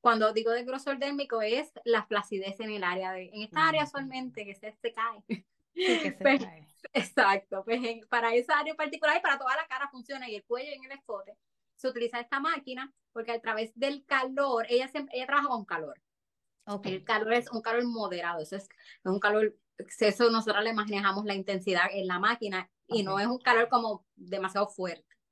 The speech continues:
Speaker 1: Es un calor moderado que el, lo que hace es que calienta el tejido de la dermis,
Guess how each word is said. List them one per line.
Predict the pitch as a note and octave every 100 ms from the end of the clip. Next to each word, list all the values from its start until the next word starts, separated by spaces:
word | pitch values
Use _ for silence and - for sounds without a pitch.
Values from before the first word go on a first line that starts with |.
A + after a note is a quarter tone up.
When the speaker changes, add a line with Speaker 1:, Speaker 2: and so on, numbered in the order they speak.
| _ _ _ _ -
Speaker 1:
Es | G3 F#3+
un | G#3+
calor | A3 A3 A3+
moderado | A#3+ B3 C4 C#4+ D#4+ A#3+ A#3
que | A3+ G#3 -
el, | G3 F#3+ F#3 G3 F#3+
lo | G3 G3
que | F#3+
hace | F#3 F#3 B3+
es | C#4+
que | - G#3
calienta | F#3+ F#3+ G#3+ B3+ B3+
el | B3
tejido | B3 A#3+ C#4 B3+
de | F#3+
la | F3 E3
dermis, | F3 F3 D#3 C#3+ -